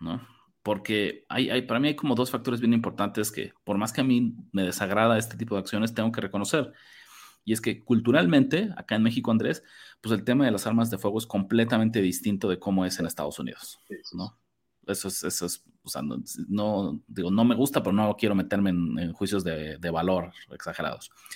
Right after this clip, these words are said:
Speaker 1: Y segundo, desgraciadamente, también es la cultura que tiene, si, si en lo general Estados Unidos, pues en lo particular,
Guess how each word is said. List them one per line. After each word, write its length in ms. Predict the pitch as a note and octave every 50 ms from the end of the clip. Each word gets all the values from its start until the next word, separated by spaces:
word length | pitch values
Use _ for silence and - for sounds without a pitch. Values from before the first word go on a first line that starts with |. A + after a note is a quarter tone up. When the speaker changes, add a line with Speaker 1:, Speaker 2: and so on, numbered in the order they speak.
| - - - - - - - - -
Speaker 1:
Y 100 | C3+ C#3
segundo, 580 | - F#3 D#3 F3 G3 G3 F3 D#3 E3+ G3 G#3+ -
desgraciadamente, 680 | G2+ G2+ G#2+ G#2+ G#2 - D3 D#3 D3+ C#3+ C3+ C#3+ D#3+
también 400 | D3 - C3+ C3 C3 C3 C3 C3
es 280 | A#2+ A2 B2 C#3 - - - - - - - - _ _ _ _ _ _ _ -
la 260 | - B2 A2 G#2 A2 -
cultura 580 | C#3+ C#3+ C#3+ - E3+ C#3+ A#2 A2+ B2 C#3 C3+
que 120 | - G#2+ F#2+
tiene, 540 | - A2 A2+ A2+ G#2+ G#2 G#2 G#2+ A2+ - - _ _ _ _ _ _ _ _ _ _ - - _
si, 260 | - - - A2 G#2 G2
si 140 | - A2+
en 200 | G#2 G#2 G2+ G2+
lo 80 | G2 G2+
general 600 | - - G#2+ G#2+ A2 A#2 A#2+ B2+ B2+ A#2 A2+ A2+
Estados 360 | - - - A2 A2 A#2 A2+ -
Unidos, 320 | C3 B2+ A#2+ A#2 B2+ B2+
pues 180 | - - G#2 -
en 80 | G2 F#2+
lo 120 | F#2 -
particular, 760 | - F#2+ F2+ - F#2 - G2+ G#2 G#2+ G#2 G2+ G#2+ A#2 C3 -